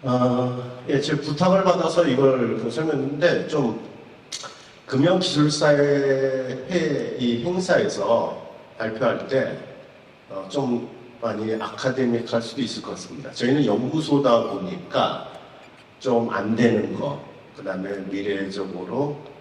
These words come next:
좀 도움이 되는 거, 이런 것들에 대해서 하고요. 연구소에서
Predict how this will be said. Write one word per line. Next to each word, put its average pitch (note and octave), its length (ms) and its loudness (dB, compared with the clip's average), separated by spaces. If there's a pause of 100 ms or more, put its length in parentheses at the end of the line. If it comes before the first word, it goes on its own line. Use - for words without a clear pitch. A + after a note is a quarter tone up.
(160)
좀 F#2 200 -6
도움이 G2 360 -4
되는 F2 300 -10
거, - 180 -10 (100)
이런 A2 220 -4
것들에 G#2 380 -2
대해서 F2+ 540 -6
하고요. B2 400 -4 (120)
연구소에서 C#3+ 760 2